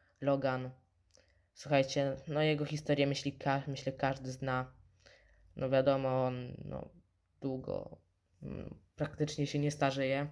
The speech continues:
Wiadomo, przeżył pierwszą, drugą wojnę światową. Em, no i słuchajcie, em, pewnego dnia, e, William Stryker do niego tam przyszedł i powiedział, że tam ma coś, że może jakby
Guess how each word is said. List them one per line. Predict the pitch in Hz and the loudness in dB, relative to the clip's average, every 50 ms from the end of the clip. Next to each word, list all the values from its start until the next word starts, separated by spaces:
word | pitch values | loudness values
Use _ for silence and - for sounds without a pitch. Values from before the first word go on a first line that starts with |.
| - - _ _ _ _ _ _ _ - - _ _ - | -8 -16 _ _ _ _ _ _ _ -20 -20 _ _ 2
Wiadomo, | 139 143 131 135 | 4 4 4 4
przeżył | 143 131 147 143 | 0 0 0 0
pierwszą, | 139 - - 151 147 - - 147 143 139 | 0 2 2 2 2 0 -2 -2 -2 0
drugą | 139 147 143 139 135 135 | 2 0 2 2 0 0
wojnę | 135 139 139 139 135 | 0 0 0 0 -4
światową. | 131 - 131 131 - 135 131 131 131 131 131 131 - - - _ _ _ _ _ _ _ _ _ _ _ _ _ _ _ - _ - - - | -4 -4 -4 -2 -2 -2 -2 -2 -2 -4 -6 -8 -12 -16 -20 _ _ _ _ _ _ _ _ _ _ _ _ _ _ _ -20 _ -20 -10 -4
Em, | - 123 127 127 127 127 123 127 127 127 - - - - - _ _ _ _ _ _ _ _ _ _ _ _ _ _ _ _ _ _ _ _ _ - | 0 0 2 2 0 -2 -4 -6 -6 -8 -10 -14 -18 -20 -20 _ _ _ _ _ _ _ _ _ _ _ _ _ _ _ _ _ _ _ _ _ 0
no | 151 160 165 | 4 4 4
i | 160 | 4
słuchajcie, | 156 - 139 143 135 139 135 - - - 139 135 135 135 - - - | 2 0 0 2 2 2 2 0 -2 0 0 2 2 0 -2 -2 -2
em, | - 123 127 123 127 131 | -2 -2 -2 -2 -4 -6
pewnego | - 135 127 131 135 139 - 127 123 123 | -6 -8 -4 -2 -2 0 2 2 0 0
dnia, | 135 131 131 127 123 127 127 - _ _ _ _ _ _ _ _ _ _ _ _ _ _ _ _ _ _ _ _ _ _ _ _ _ _ - - | -2 -4 -4 -4 -4 -6 -8 -10 _ _ _ _ _ _ _ _ _ _ _ _ _ _ _ _ _ _ _ _ _ _ _ _ _ _ -6 -2
e, | - 135 135 135 135 143 | 2 4 4 6 6 6
William | 147 151 147 143 139 135 131 131 | 6 6 6 6 4 2 -2 -4
Stryker | - - - 139 135 139 135 135 - 139 135 135 131 135 135 131 - _ _ _ _ | -8 -4 -2 0 0 0 0 -2 -4 -4 -4 -2 -2 -4 -6 -8 -12 _ _ _ _
do | - - - | -20 -16 -12
niego | 131 131 131 - | -12 -12 -10 -10
tam | - 120 123 120 | -8 -8 -10 -10
przyszedł | - - - - - 127 127 127 | -10 -10 -8 -4 -4 -4 -4 -6
i | |
powiedział, | - - 120 - 120 123 123 127 117 117 - - - - - - 131 | -8 -10 -8 -6 -6 -6 -4 -4 -4 -4 -4 -6 -10 -10 -12 -12 -14
że | 131 - - - - - - | -12 -10 -10 -10 -10 -10 -10
tam | - - - - - 135 - - _ _ - _ _ _ _ - | -10 -10 -10 -10 -12 -14 -16 -20 _ _ -20 _ _ _ _ -20
ma | - | -16
coś, | - - 123 - - - - - - - | -12 -10 -10 -10 -10 -12 -14 -16 -16 -12
że | - | -10
może | 120 123 123 123 131 127 | -8 -8 -8 -6 -6 -6
jakby | 123 123 123 127 123 123 120 123 123 - | -6 -6 -6 -8 -8 -8 -8 -8 -8 -10